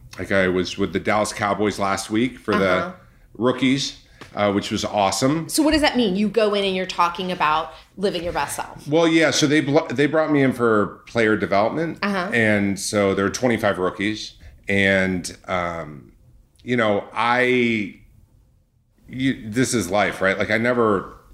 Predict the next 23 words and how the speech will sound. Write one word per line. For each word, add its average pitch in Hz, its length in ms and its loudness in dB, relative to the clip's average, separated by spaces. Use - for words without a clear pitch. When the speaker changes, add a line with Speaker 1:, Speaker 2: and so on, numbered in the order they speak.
Speaker 1:
I 107 80 0
never 131 220 2
had 113 140 2
on 104 120 4
my 92 100 2
vision 92 380 0
board 85 280 0
writing 85 240 0
a 76 60 -6
book, 85 440 -2
and 92 160 -8
I 87 80 -2
never 90 260 -2
had 87 140 0
on 82 100 -2
my 78 100 -2
vision 80 380 0
board 78 200 -2
that 78 120 0
I 78 80 2
would 73 160 -4
be 73 80 -8
speaking. 67 680 -4